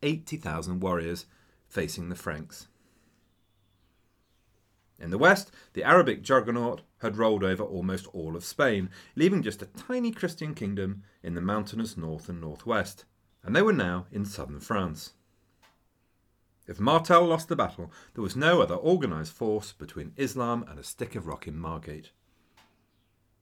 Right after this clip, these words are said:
For seven days, the two armies eyed each other and tested each other out. The leader of the Muslim force, Abdul Rahman, didn't want to attack the wood,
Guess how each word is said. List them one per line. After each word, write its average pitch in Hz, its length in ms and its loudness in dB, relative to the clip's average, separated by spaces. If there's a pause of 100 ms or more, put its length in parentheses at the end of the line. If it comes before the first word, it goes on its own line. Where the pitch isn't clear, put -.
(1040)
For - 120 -8
seven 202 300 4
days, 76 340 -2
the 92 100 -6
two 160 260 4
armies 113 320 2
eyed 113 320 0
each 98 220 -8
other 92 260 -4
and 98 160 -8
tested - 360 -10
each - 200 -10
other 78 180 -8
out. 92 300 -2 (1120)
The 92 80 -4
leader 113 260 2
of 80 100 -2
the 85 60 -4
Muslim 127 380 2
force, 120 460 -2 (200)
Abdul 87 320 -4
Rahman, 117 540 0 (260)
didn't 196 220 2
want 78 200 -6
to 104 100 -4
attack - 260 -14
the 90 100 -8
wood, 110 300 0